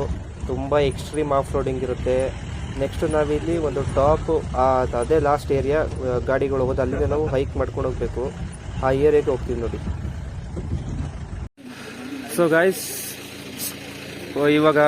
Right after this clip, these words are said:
ಟು-, ಟಾಪ್‌ನಲ್ಲಿ ಬಂದಿದ್ದೀವಿ, ನೋಡ್ತಿರ್ಬೋದು.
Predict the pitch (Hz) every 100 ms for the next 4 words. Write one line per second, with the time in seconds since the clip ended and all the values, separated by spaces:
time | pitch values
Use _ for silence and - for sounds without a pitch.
0 | 147 139 160 147 139 - 139 143 165 156
1 | 175 160 156 139 160 139 131 160 - -
2 | - - - - - - - - - 151
3 | 151 151 139 127 147